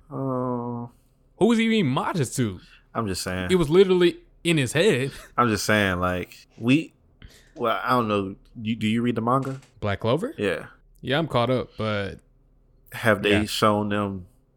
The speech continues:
Speaker 1: do stuff, like, have bigger feats than Yami?
Speaker 2: Who, Silva and Fuegoleon?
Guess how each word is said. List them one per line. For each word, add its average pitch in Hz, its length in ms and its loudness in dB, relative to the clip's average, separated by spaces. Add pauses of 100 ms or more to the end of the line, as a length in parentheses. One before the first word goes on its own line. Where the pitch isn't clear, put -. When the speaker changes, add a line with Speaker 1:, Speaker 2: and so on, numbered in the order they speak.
(220)
Speaker 1:
do 101 400 -2
stuff, - 680 -6 (180)
like, 92 180 -4
have 98 240 0
bigger 101 220 0
feats - 420 -6
than 92 240 -10
Yami? 107 360 -8 (400)
Speaker 2:
Who, 123 200 0
Silva 110 380 -2
and 101 160 -4
Fuegoleon? 110 540 -4